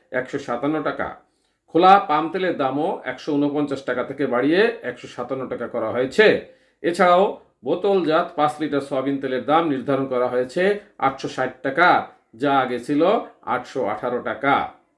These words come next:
বাণিজ্য উপদেষ্টা শেখ বশির উদ্দিন সোমবার ভোজ্য তেল ব্যবসায়ীদের সঙ্গে বৈঠকের পর সয়াবিন তেল ও পাম তেলের নতুন দাম ঘোষণা করেন। ঢাকায় সচিবালয় বৈঠকটি অনুষ্ঠিত হয়।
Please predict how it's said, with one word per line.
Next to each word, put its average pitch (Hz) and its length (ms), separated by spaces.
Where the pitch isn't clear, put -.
বাণিজ্য 180 500
উপদেষ্টা 175 640
শেখ 180 300
বশির 143 300
উদ্দিন 147 320
সোমবার 139 600
ভোজ্য 135 280
তেল 151 180
ব্যবসায়ীদের 139 440
সঙ্গে 135 320
বৈঠকের 123 440
পর 151 360
সয়াবিন 156 480
তেল 190 260
ও 127 140
পাম 196 320
তেলের 147 220
নতুন 120 340
দাম 190 480
ঘোষণা 117 320
করেন। 127 420
ঢাকায় 160 360
সচিবালয় 156 520
বৈঠকটি 135 440
অনুষ্ঠিত 135 340
হয়। 160 460